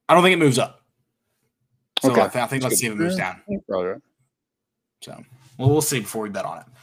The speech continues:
Speaker 1: Uh, right now, would take Florida to cover though, but I'd like to see if I can get that down some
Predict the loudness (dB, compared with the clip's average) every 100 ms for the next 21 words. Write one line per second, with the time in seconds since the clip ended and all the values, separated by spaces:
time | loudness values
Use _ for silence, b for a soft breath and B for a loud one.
0 | b b b 2 4 4 4 4 6 6
1 | 4 2 -2 -2 -6 -6 -10 -10 -14 -16
2 | -18 -20 _ -4 -2 -2 -4 -8 -8 -10
3 | -10 -10 -10 -10 -14 -20